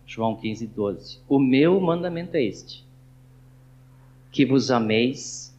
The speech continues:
uns aos outros, assim como eu vos amei." Agora, interessante, não é? Lá no Velho Testamento dizia assim:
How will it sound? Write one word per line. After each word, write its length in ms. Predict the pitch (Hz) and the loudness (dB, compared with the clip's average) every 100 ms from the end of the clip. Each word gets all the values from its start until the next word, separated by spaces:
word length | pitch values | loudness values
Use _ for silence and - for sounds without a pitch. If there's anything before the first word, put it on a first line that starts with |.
| - - | -4 2
uns 320 | 160 175 190 | 2 2 0
aos 260 | 180 147 | 0 2
outros, 720 | 120 113 - 120 - - - - - - - - | 4 2 0 -8 -8 -16 -20 -20 -20 -20 -20 -6
assim 580 | 127 127 - 127 131 139 - - | -4 -4 -2 -2 -2 -10 -20 -6
como 260 | - 131 123 | 0 2 2
eu 200 | 113 113 | 2 0
vos 180 | 110 120 | -6 -8
amei." 380 | 104 95 87 - - - - - - - - - - - - - - - - - - 127 127 - - - 127 131 131 127 - - - - - - - - - | -6 -8 -10 -16 -20 -20 -20 -20 -20 -20 -20 -20 -20 -20 -20 -20 -20 -20 -20 -20 -20 -20 -20 -20 -20 -20 -20 -20 -20 -20 -20 -20 -20 -20 -20 -20 -20 -16 -6
Agora, 640 | 120 127 180 151 98 - - - - - - - - - | 2 4 4 2 -2 -10 -20 -20 -20 -20 -20 -20 -20 -10
interessante, 680 | - 147 160 - 147 - | -4 -2 -2 0 0 0
não 180 | 107 110 | -6 -6
é? 140 | 147 - - - - 135 | -6 -8 -20 -20 -6 0
Lá 100 | 165 | 2
no 80 | |
Velho 220 | 147 156 151 | 2 0 0
Testamento 460 | 156 151 147 170 | 0 2 2 2
dizia 180 | 147 170 | -2 -6
assim: 500 | 175 - 143 98 | -4 0 2 0